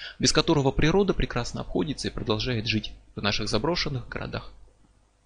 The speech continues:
И никогда ещё нарушение четвёртого маяка не было так актуально, как сейчас. И мы порой сами, того не понимая, нарушаем его злостно и постоянно. Третий маяк — это забота о человечестве.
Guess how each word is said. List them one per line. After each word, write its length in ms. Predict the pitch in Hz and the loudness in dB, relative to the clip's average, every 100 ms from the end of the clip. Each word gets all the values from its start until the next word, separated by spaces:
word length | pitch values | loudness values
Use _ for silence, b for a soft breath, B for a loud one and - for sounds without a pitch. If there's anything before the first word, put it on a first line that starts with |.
| - B 156 | -12 B 8
И 120 | 180 | 12
никогда 580 | 208 208 196 165 165 147 | 12 10 6 6 2 4
ещё 380 | 104 - 127 | 6 8 6
нарушение 600 | 113 110 123 165 127 92 | 4 2 6 6 6 2
четвёртого 640 | - - 127 131 - - 113 | -2 -2 4 4 4 -6 -2
маяка 380 | 107 117 170 170 | -2 2 2 4
не 140 | 113 | 4
было 240 | 98 104 | 4 0
так 180 | - 104 | -2 -4
актуально, 480 | 101 - 123 131 110 | -4 0 2 2 0
как 180 | 101 - | -4 -4
сейчас. 420 | - - 107 - - - _ - _ _ _ _ _ _ - B B | -2 -2 -4 -6 -12 -20 _ -20 _ _ _ _ _ _ -12 B B
И 100 | 151 | 10
мы 100 | 180 | 10
порой 240 | 175 165 160 | 10 8 10
сами, 300 | 170 156 120 | 8 8 6
того 280 | 113 123 | 4 4
не 100 | 113 | 2
понимая, 540 | 107 107 110 139 165 113 | 0 -2 0 2 2 2
нарушаем 560 | 98 110 - 123 101 | 0 0 0 0 0
его 140 | - 113 | -6 -4
злостно 380 | 131 139 - 90 | 0 0 0 -4
и 40 | |
постоянно. 600 | - - 98 113 110 98 | -2 0 4 4 4 2
Третий 340 | - 175 - 135 | 6 6 6 4
маяк — 340 | 110 98 - | 4 2 0
это 140 | - | -2
забота 380 | - 101 147 120 | 0 2 2 2
о 40 | 113 | 2
человечестве. 720 | 107 107 113 - - - | 2 2 2 0 -4 -8